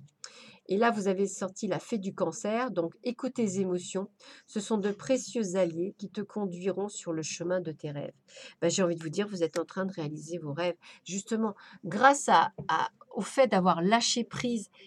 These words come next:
d'avoir vraiment gardé ce pouvoir de, de vous dire que vous êtes créateur de votre vie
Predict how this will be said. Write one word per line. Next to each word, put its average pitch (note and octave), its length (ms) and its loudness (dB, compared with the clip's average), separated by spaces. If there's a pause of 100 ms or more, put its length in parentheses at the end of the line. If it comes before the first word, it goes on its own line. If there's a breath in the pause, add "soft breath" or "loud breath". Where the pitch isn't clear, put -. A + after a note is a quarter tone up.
(140)
d'avoir F3 320 4
vraiment C4+ 400 6
gardé A3+ 480 2
ce - 180 -8
pouvoir A#3 640 2
de, E3+ 240 0
de E3 160 -2
vous F#3 200 -2
dire G#3+ 240 -2 (120)
que G#3+ 240 -2 (300 loud breath)
vous E3+ 200 -6
êtes F#3 140 -2
créateur G#3+ 500 -4
de F3+ 100 -2
votre F#3 360 -4
vie F#3 300 -2